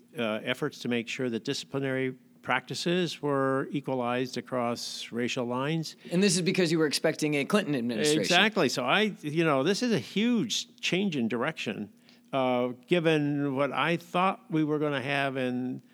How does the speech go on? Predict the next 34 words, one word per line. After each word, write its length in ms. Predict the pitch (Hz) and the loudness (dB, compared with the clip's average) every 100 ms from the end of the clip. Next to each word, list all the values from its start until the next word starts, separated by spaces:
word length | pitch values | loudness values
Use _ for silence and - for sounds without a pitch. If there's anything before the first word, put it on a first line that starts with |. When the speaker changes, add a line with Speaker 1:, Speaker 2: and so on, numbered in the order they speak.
| - - - _ _ _ - | -20 -20 -20 _ _ _ -8
Speaker 1:
uh, 1160 | 120 113 113 117 113 113 113 117 110 113 113 - _ _ 131 | -4 -2 0 0 0 0 0 -2 -2 -2 -4 -8 _ _ -8
being 480 | 135 127 123 120 117 | -2 0 2 0 -4
just 320 | 127 113 - _ _ _ _ _ _ _ _ _ _ | -4 -4 -6 _ _ _ _ _ _ _ _ _ _
shocked 480 | - 151 185 185 135 | -4 0 0 0 -2
at 140 | 101 - _ _ _ _ _ - | -4 -6 _ _ _ _ _ -14
how 220 | - 123 | -4 -2
things 260 | 117 143 120 | -2 -2 -2
can 320 | 127 120 120 | -2 0 -2
change 400 | - 151 180 156 | -2 0 0 -2
overnight. 480 | 127 139 185 104 - - | -4 -4 -4 -6 -10 0
Speaker 2:
And 180 | 180 190 | 2 2
Politico 480 | - 208 254 214 190 | 4 4 6 4 4
is 160 | 165 170 | 4 0
reporting 400 | 156 175 165 165 | 2 2 2 2
this 300 | 151 - - | 0 -2 -2
morning 400 | 160 180 190 175 | 2 4 4 4
that 240 | 156 156 - | 2 2 0
some 420 | - 175 170 156 | 2 4 2 0
surrogates 680 | - - 240 202 156 147 - | 0 4 4 4 2 0 0
from 220 | 165 156 | 2 4
the 300 | 151 147 139 | 2 2 2
Trump 280 | - 160 160 | 2 2 2
administration 680 | 151 151 143 151 143 160 | 0 0 0 0 0 0
have 160 | 156 151 | 0 0
even 240 | 160 151 | 0 0
questioned 520 | 147 156 151 - 156 143 | 0 0 2 0 -2 2
whether 300 | 151 147 143 | 2 2 -2
we 140 | 143 | 0
need 200 | 156 156 | 0 0
an 120 | 156 | 2
Office 340 | 143 147 147 156 | 0 0 -2 -2
of 100 | 127 | -2
Civil 280 | 156 143 | -2 0
Rights 520 | 143 143 139 - - | 0 0 0 -2 -4